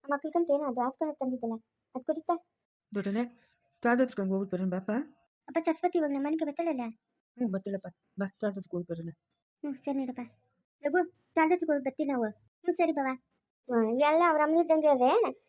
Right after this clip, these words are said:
Speaker 1: ಹಾ? ಮೌ, ಕಾಮಾಕ್ಷಮ್ಮ, ನಿನ್ ಮಗನ್ ಬಿಟ್ಬಿಡ್ತಾನಮ್ಮ ಮಕ್ಕಳ್ನ. ಇಟ್ಕೊಳಕ್ ಬರ್ತಾ ಇಲ್ಲ ಹುಡುಗನ್ಕ. ಒಂದಾದ್ರೆ ಏನೋ ಎತ್ಕೊಂಬಂದು, ಈ ಎರಡು ಮಕ್ಳು ಆ ಹುಡುಗನ್ ಹೆಂಗ್ ಇಟ್ಕೊಂತಾನೆ?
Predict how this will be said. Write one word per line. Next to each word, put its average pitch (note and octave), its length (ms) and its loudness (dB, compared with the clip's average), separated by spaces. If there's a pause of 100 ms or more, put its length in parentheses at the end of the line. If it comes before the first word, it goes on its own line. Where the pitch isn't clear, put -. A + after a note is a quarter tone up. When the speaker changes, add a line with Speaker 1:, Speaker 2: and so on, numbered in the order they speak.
(240)
Speaker 1:
ಹಾ? D#4+ 80 6 (640)
ಮೌ, F#4 240 6 (220)
ಕಾಮಾಕ್ಷಮ್ಮ, G4 440 6 (480)
ನಿನ್ D#4+ 140 4
ಮಗನ್ F4 240 6
ಬಿಟ್ಬಿಡ್ತಾನಮ್ಮ F4+ 580 4
ಮಕ್ಕಳ್ನ. E4 240 4 (500)
ಇಟ್ಕೊಳಕ್ F#4 320 4
ಬರ್ತಾ D#4+ 180 4
ಇಲ್ಲ F4+ 140 8
ಹುಡುಗನ್ಕ. F4 320 6 (640)
ಒಂದಾದ್ರೆ G4 480 6
ಏನೋ F#4 160 6
ಎತ್ಕೊಂಬಂದು, D#4+ 380 4
ಈ D4 40 4
ಎರಡು E4+ 240 6
ಮಕ್ಳು F4 240 6
ಆ - 20 6
ಹುಡುಗನ್ D#4+ 220 4
ಹೆಂಗ್ D#4+ 160 6
ಇಟ್ಕೊಂತಾನೆ? D#4 420 4